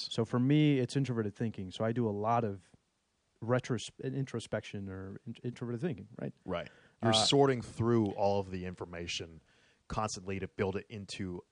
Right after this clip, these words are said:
Speaker 2: a singular framework.
Speaker 1: Right.
Speaker 2: It's an internal framework. That's where the
Speaker 1: Mm-hmm.
Speaker 2: introverted I comes in.
Speaker 1: Exactly.
Speaker 2: So your thinking is all internally based. You're constantly adding blocks onto this,
Speaker 1: Right.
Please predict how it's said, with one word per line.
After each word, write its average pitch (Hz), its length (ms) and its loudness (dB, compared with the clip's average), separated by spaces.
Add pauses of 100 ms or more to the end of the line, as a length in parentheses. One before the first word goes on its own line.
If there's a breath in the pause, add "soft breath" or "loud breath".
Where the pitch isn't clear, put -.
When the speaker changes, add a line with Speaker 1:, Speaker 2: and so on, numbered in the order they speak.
Speaker 2:
a 104 40 -12 (200)
singular 104 440 -2
framework. 87 480 -6 (100)
Speaker 1:
Right. 120 380 2
Speaker 2:
It's 113 140 -4
an 113 80 -4
internal 113 520 0
framework. 85 500 -4
That's 104 200 -2
where 104 140 2
the 98 80 -6
Speaker 1:
Mm-hmm. 117 100 -4
Speaker 2:
introverted 104 500 -2
I 107 260 4
comes 95 340 -4
in. 104 160 0
Speaker 1:
Exactly. 101 480 -4
Speaker 2:
So - 140 -4
your 107 120 2
thinking 120 480 0
is 95 120 -4
all 123 360 8
internally 110 460 0
based. 87 320 -8
You're 117 80 -4
constantly 113 500 -4
adding 107 280 -2
blocks 98 500 -2
onto 95 400 -4
this, 95 260 -2
Speaker 1:
Right. 90 120 -8